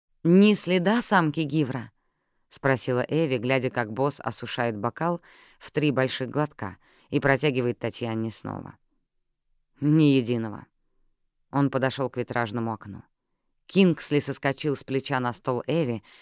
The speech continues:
когда злодей проходил мимо. «Но я не удивлен. Потребуется какое-то время». «М, как мы поймем, что она здесь?» спросила Бекки. Злодей повернулся к остальным.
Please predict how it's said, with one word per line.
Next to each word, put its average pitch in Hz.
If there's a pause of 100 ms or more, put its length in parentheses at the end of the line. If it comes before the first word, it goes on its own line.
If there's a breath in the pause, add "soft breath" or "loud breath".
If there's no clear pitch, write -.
(140 soft breath)
когда 131
злодей 131
проходил 120
мимо. 107 (640)
«Но 156
я 156
не 156
удивлен. 156 (760)
Потребуется 135
какое-то 117
время». 107 (1200)
«М, 175
как -
мы 247
поймем, 214
что 185
она 190
здесь?» 135 (360)
спросила 120
Бекки. 110 (880)
Злодей 135
повернулся 127
к -
остальным. 147